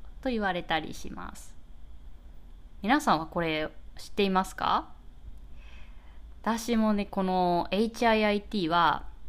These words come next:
一年前やっていました。で、たった十分なんですけど、かなりきついです。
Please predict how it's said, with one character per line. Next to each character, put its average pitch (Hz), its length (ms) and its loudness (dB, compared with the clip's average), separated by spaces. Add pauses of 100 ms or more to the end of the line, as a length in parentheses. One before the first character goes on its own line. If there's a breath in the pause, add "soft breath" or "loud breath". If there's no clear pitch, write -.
(800)
一 311 400 4
年 294 320 10
前 262 440 8
や 175 120 4
っ 175 160 -2
て 190 80 2
い 185 80 2
ま 175 140 4
し - 60 -8
た。 - 220 0 (1400 soft breath)
で、 190 380 0 (120)
た 247 100 2
っ 285 80 4 (200)
た 294 160 10
十 311 200 4 (260)
分 202 240 8
な 170 100 6
ん 160 100 4
で 151 120 0
す - 100 -6
け 156 120 -2
ど、 180 360 4 (720 soft breath)
か 277 220 4
な 302 260 10
り 277 160 4
き - 140 -6
つ - 160 -2
い 165 100 4
で 143 140 0
す。 - 260 -6